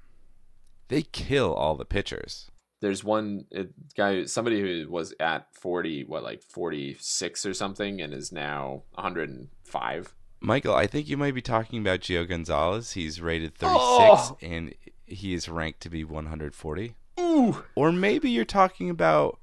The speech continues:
Speaker 1: Big Irv, who is rated number thirty-seven and is rated to be th-,
Speaker 2: No,
Speaker 1: two hundred thirty-one.
Speaker 2: see, here's the thing. I agree with both of those. <laughs>
Speaker 1: Right, and that's, right, that, and that's, that's what makes this super hard. Other one, <laughs> very interesting.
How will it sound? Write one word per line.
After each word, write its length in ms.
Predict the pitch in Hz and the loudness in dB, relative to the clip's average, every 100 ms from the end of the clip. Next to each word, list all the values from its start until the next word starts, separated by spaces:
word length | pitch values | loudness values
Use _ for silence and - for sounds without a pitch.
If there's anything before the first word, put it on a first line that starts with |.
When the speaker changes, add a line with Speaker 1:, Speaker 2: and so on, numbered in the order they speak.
| - 120 | -18 -2
Speaker 1:
Big 200 | 131 127 | 0 2
Irv, 360 | 147 147 - - | 2 2 -2 -6
who 180 | 98 | -4
is 180 | 95 90 | -4 -2
rated 220 | 98 95 | 0 -2
number 240 | 92 92 90 | -2 -4 -4
thirty-seven 840 | - 92 87 - 131 131 101 78 - - | -4 -4 -4 -4 -2 0 -2 -4 -8 -10
and 180 | 87 90 | -6 -4
is 200 | 85 78 76 | -4 -6 -6
rated 320 | 87 85 82 | -2 -2 -4
to 80 | 87 | -6
be 120 | 85 | -6
th-, 100 | 78 | -8
Speaker 2:
No, 100 | - - - | -12 -20 -20
Speaker 1:
two 140 | - 190 | -10 4
hundred 240 | 208 - | 6 4
thirty-one. 140 | - 170 | -2 0
Speaker 2:
see, 80 | 202 | 2
here's 220 | 202 262 | 4 4
the 100 | 202 | 4
thing. 280 | 190 226 139 - | 4 4 2 4
I 120 | 139 | 8
agree 520 | 185 190 135 139 180 208 | 8 6 2 0 0 2
with 220 | 156 123 | 0 2
both 260 | 110 101 | 0 0
of 80 | 104 | -2
those. 420 | 95 - - - - | -2 -2 0 2 4
<laughs> 800 | - - - - - 196 - - | 2 -2 -10 -14 0 0 2 2
Speaker 1:
Right, 220 | 131 123 - | 2 0 2
and 180 | 110 | 2
that's, 320 | 113 107 - - - - 82 | 4 2 0 -10 -16 -14 -4
right, 320 | 113 104 73 | 4 4 6
that, 200 | 92 95 | 2 2
and 140 | 92 95 | 2 2
that's, 320 | 90 - - | 0 -2 -6
that's 300 | 92 92 - | 0 0 0
what 140 | 92 | -4
makes 240 | 76 85 - | -2 -4 -4
this 140 | 78 | -8
super 260 | - - 71 | -8 -6 -2
hard. 180 | 82 69 - - - - | -2 -2 -8 -20 -20 0
Other 240 | 123 147 117 | 4 6 4
one, 380 | 85 65 62 - - 90 87 - | 2 -6 -6 -10 -10 -8 -8 -10
<laughs> 480 | - - - - - | -18 -20 -20 -20 -18
very 420 | 95 95 95 87 | -4 2 4 4
interesting. 680 | 82 82 82 69 - 65 62 | 0 -2 -2 -2 -6 -10 -10